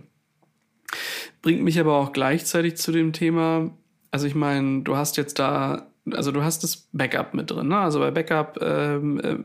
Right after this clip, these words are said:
fällt mir Velero ein. Ähm, als Registry haben wir den Haber mit dabei, der auch einige der Probleme löst, ähm, und mindestens das, wo lagere ich eigentlich meine ganzen Images.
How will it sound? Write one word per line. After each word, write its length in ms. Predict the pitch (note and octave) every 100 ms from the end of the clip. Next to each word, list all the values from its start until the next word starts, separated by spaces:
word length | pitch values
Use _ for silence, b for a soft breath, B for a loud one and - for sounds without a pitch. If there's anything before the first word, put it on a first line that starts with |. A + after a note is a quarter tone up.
| E3
fällt 260 | F3+ - -
mir 140 | D3+ D3
Velero 420 | C#3+ D#3+ F3 F#3
ein. 360 | E3+ E3 E3 E3 B B B -
Ähm, 380 | D3+ D3 C#3+ C#3
als 220 | D3+ D3+
Registry 560 | D3+ D#3+ E3 - E3+ D#3
haben 200 | D#3 D#3
wir 60 |
den 180 | D#3 D3
Haber 280 | D3 E3 E3+
mit 180 | E3 E3
dabei, 400 | D#3+ D#3+ E3 D#3+
der 180 | D#3+
auch 160 | C3+ D#3+
einige 380 | - E3+ E3+ E3
der 80 | D#3+
Probleme 540 | D#3+ D#3+ D#3+ D#3+ D#3+
löst, 440 | D#3 D#3+ D#3+ - -
ähm, 320 | C#3+ D3+ D3+
und 120 | -
mindestens 400 | C#3+ E3+ E3 F3
das, 300 | - D#3 -
wo 100 | D#3
lagere 300 | D3+ D3 D#3
ich 100 | D#3
eigentlich 240 | D#3+ D3+ D3+
meine 160 | D3
ganzen 280 | D3 C#3+ C#3+
Images. 540 | D#3+ E3 E3 F3 E3+